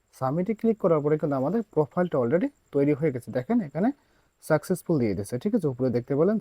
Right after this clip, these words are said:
সাকসেসফুল দিয়ে দিয়েছে। এখন আপনাদের এখানে কাজ হচ্ছে আপনারা কি করবেন, যে কোনো ভিডিওর ভাষা পরিবর্তন করবেন। তো এটার জন্য আপনাদেরকে কি করতে হবে, একটু নিচের দিকে আসবেন, একটু দেখবেন এই যে লেখা রয়েছে ট্রান্সলেট ভিডিও,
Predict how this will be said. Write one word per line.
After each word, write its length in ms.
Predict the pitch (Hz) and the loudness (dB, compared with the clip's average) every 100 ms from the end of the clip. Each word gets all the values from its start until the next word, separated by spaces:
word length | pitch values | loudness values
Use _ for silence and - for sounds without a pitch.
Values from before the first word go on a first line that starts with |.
| - | -2
সাকসেসফুল 460 | 139 143 131 - 156 | -4 -4 -6 -2 0
দিয়ে 120 | 120 | 0
দিয়েছে। 240 | 95 95 - - _ _ _ _ - 120 | -2 -8 -12 -18 _ _ _ _ -10 -4
এখন 160 | 214 - 143 | -2 -2 -4
আপনাদের 300 | 156 220 208 147 | 0 2 2 2
এখানে 200 | 147 139 | -2 -4
কাজ 100 | 131 127 | -4 -4
হচ্ছে 160 | 131 147 | -4 -4
আপনারা 220 | 131 143 151 | -2 -2 0
কি 80 | 180 190 | 0 2
করবেন, 220 | 196 277 - 156 | 2 0 -2 -6
যে 80 | 135 127 | -6 -4
কোনো 120 | 160 151 123 | -4 -4 -2
ভিডিওর 300 | 127 165 247 - - 104 | 2 2 2 -4 -18 -10
ভাষা 220 | 120 - 196 | -8 -2 0
পরিবর্তন 380 | 165 123 98 - 90 | 0 0 -4 -10 -10
করবেন। 260 | 85 69 73 - _ _ _ | -10 -10 -14 -18 _ _ _
তো 40 | 123 | -4
এটার 180 | 123 170 | -2 -4
জন্য 120 | 196 185 | -2 -2
আপনাদেরকে 360 | 190 185 175 190 180 | -2 -4 -4 -4 -2
কি 60 | 185 | 0
করতে 160 | 196 - | 0 0
হবে, 100 | 160 165 | 0 0
একটু 120 | - 180 151 | 0 0 0
নিচের 240 | 143 147 | 0 -2
দিকে 140 | 131 110 | -2 -2
আসবেন, 220 | 104 123 123 | -4 -2 -4
একটু 140 | 117 - 113 | -4 -6 -4
দেখবেন 240 | 104 160 269 _ _ _ _ _ _ _ _ _ _ 151 | -2 0 0 _ _ _ _ _ _ _ _ _ _ -4
এই 40 | 139 | 0
যে 60 | 143 139 | 4 4
লেখা 180 | 139 139 | 2 0
রয়েছে 240 | 117 107 214 277 _ _ _ _ _ | 0 0 0 0 _ _ _ _ _
ট্রান্সলেট 500 | - 262 254 175 202 143 127 | 0 0 2 4 4 2 -2
ভিডিও, 260 | 107 101 | -2 -4